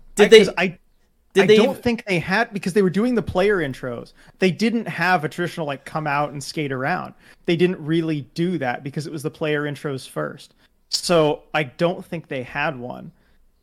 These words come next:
Speaker 2: uh, if I remember correctly. And I, I was kinda trying to, you know, there was so much going on. I
Speaker 1: Mm-hmm.
Speaker 2: was trying to, you know, make sure to,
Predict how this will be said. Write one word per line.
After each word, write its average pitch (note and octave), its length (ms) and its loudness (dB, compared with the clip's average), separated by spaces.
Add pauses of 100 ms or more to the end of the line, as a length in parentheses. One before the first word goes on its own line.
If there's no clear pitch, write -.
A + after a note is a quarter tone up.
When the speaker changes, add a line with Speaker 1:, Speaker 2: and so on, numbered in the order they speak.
(400)
Speaker 2:
uh, C#3 280 0
if E3 140 -2
I E3+ 80 4
remember D#3 440 0
correctly. D3 560 -4
And D3 100 0
I, D#3+ 60 2
I F3 120 0
was E3 240 -6
kinda F#3+ 260 -2
trying D#3+ 460 -2
to, B2+ 280 -4 (100)
you F#3 100 -6
know, C3 100 -8
there C#3 120 -6
was C3+ 100 -12
so G3 240 -2
much E3+ 260 -4
going C#3+ 320 -2
on. C3 280 0
I B2+ 60 -2
Speaker 1:
Mm-hmm. - 20 -2
Speaker 2:
was B2+ 120 -8
trying C#3 300 -4
to, B2 180 -4 (380)
you D3+ 120 -8
know, C3 100 -2
make C3+ 200 -4
sure D3 240 -4
to, A#2+ 380 -2